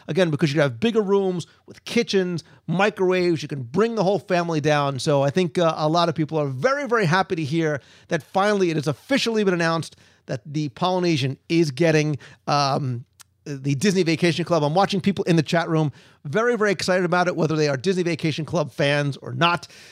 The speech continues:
Uh, speaking of destinations, Adventures by Disney made an announcement this week because they're gonna be heading out to Norway, not the pavilion at Epcot, but the actual country upon which it was inspired. Uh, it's a, on a new trip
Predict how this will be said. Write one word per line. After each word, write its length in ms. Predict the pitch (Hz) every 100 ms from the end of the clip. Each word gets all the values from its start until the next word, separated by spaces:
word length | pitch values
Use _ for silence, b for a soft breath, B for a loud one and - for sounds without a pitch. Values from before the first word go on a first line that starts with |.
| B
Uh, 220 | - 190 202
speaking 400 | - 349 339 294 -
of 300 | 247 233 151
destinations, 720 | 269 - 247 277 208 170 156 -
Adventures 500 | 190 160 320 330 220
by 200 | 247 214
Disney 580 | 127 320 302 135 107
made 160 | 117 135
an 60 | 151
announcement 340 | 165 170 165
this 180 | 226 -
week 220 | 240 170 B B B
because 220 | 180 180
they're 100 | 311
gonna 120 | 339
be 60 | 285
heading 260 | 214 254 -
out 360 | 214 247 - - b b
to 100 | -
Norway, 800 | 247 226 285 311 196 131 107 104 160
not 220 | 151 170
the 40 | 151
pavilion 380 | 156 196 185 170
at 260 | 226 -
Epcot, 360 | - 214 202 - b b
but 200 | 196 151
the 120 | 180
actual 580 | 180 202 - 208 196 165 -
country 400 | - 220 - 220
upon 320 | 180 190 170
which 160 | 196 -
it 80 | 180
was 180 | 185
inspired. 640 | 160 143 - 208 208 208 147 B B B -
Uh, 200 | 214 220
it's 160 | 190 208
a, 80 | 165
on 120 | 233 247
a 80 |
new 240 | 208 247 349
trip 360 | - 240 -